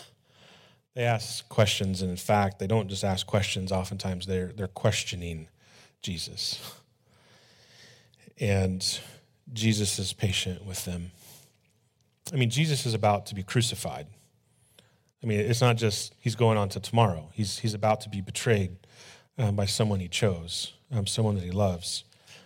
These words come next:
He's about to be denied, um, by Peter. Um,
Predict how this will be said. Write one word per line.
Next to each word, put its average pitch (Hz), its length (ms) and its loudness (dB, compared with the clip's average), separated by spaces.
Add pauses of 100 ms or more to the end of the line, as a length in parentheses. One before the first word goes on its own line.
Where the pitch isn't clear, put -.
(160)
He's 107 240 0
about 107 240 6
to - 80 -12
be 107 100 0
denied, 98 560 0 (180)
um, 98 380 0 (100)
by 98 360 0
Peter. 92 420 -2 (640)
Um, 95 360 2